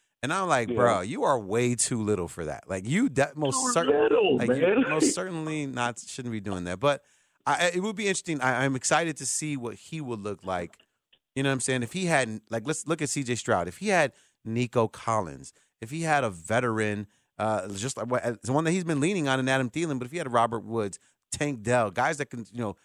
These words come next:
Speaker 1: stretch the field and, and, you know, some, some good weapons, I'd be interested to see what that would look like. Dalton Schultz, like, those are good, h-, high-quality N F L players, but it'll be interesting to see, um, what he can do. But I, but I,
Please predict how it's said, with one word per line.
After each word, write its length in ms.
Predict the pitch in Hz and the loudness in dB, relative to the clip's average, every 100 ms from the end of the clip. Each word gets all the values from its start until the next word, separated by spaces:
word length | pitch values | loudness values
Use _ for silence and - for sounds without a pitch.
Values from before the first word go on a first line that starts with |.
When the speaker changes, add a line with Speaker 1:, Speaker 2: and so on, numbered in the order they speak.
| _ | _
Speaker 1:
stretch 340 | - - 160 - | -10 -2 -2 -2
the 100 | 135 | -10
field 540 | - 156 160 139 120 | -4 -2 2 2 2
and, 140 | 117 104 | -2 -4
and, 160 | 113 104 | -6 -4
you 120 | 113 | -2
know, 80 | 107 | -2
some, 240 | 104 123 104 | -2 -4 -6
some 160 | 131 | -4
good 260 | 123 190 117 | -2 0 2
weapons, 500 | 135 127 113 104 98 _ _ - | 0 0 -6 -8 -10 _ _ -6
I'd 140 | 127 | -4
be 80 | 143 | -2
interested 300 | 147 - 123 | -4 -6 -12
to 60 | 104 | -8
see 220 | - 127 | -6 -4
what 340 | 107 - 98 101 | -6 -10 -10 -2
that 160 | 104 | -2
would 100 | 101 | -2
look 100 | 104 | -4
like. 100 | 101 | -2
Dalton 300 | 98 143 131 | 2 2 2
Schultz, 380 | 127 - 131 - | -6 -2 -2 -2
like, 180 | 101 98 - - - - | -6 -6 -12 -20 -20 -6
those 180 | 143 180 | -2 0
are 80 | 165 | -2
good, 520 | 104 123 139 147 135 | 0 4 4 4 -2
h-, 380 | - - - - _ | -10 -16 -16 -20 _
high-quality 840 | - 113 139 - 131 120 120 113 110 | -8 -2 -2 0 2 2 2 -4 -6
N 100 | 104 | -4
F 120 | 107 98 | -4 -4
L 100 | 95 | -6
players, 380 | - 107 98 - _ _ - | -2 0 0 -6 _ _ -4
but 100 | 120 | 0
it'll 200 | 139 143 | 2 0
be 140 | 123 139 | 0 -2
interesting 340 | 131 127 113 | -2 -2 -2
to 80 | 101 | -2
see, 400 | - 117 104 92 _ _ _ | -2 -2 -6 -8 _ _ _
um, 380 | 95 98 92 85 | 0 2 2 -2
what 200 | 95 104 | 0 0
he 100 | 107 | -2
can 180 | - 95 | -6 -6
do. 180 | 101 95 | -4 -2
But 100 | 90 | -2
I, 100 | 85 | -2
but 160 | 101 | -2
I, 120 | 98 | -4